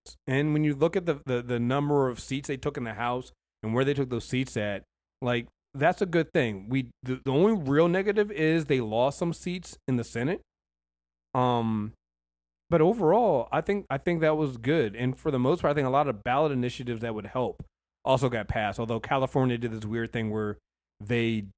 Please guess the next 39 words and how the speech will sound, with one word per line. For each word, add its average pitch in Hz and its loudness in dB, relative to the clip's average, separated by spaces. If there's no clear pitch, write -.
did 127 2
not 147 0
pass 156 0
the 147 -2
rent 156 -2
control 170 -6
law. 202 -4
So, 107 -4
and 117 -2
I, 127 4
we 139 0
were 135 -2
just 127 -6
talking 123 0
about 120 0
this 120 -4
'cause 113 -8
we 117 -4
were 113 -2
doing 117 -2
our, 107 -4
our 117 2
registration 117 0
for 107 -6
San 117 -2
Diego 110 -4
Comic-Con. 98 -6
Um, 98 -6
the 117 0
whole 123 4
thing 120 0
with, 113 0
uh, 104 -2
Airbnb, 117 0
they 117 -4
overturned 110 -2
that 120 -2
law 101 -2
too, 101 -6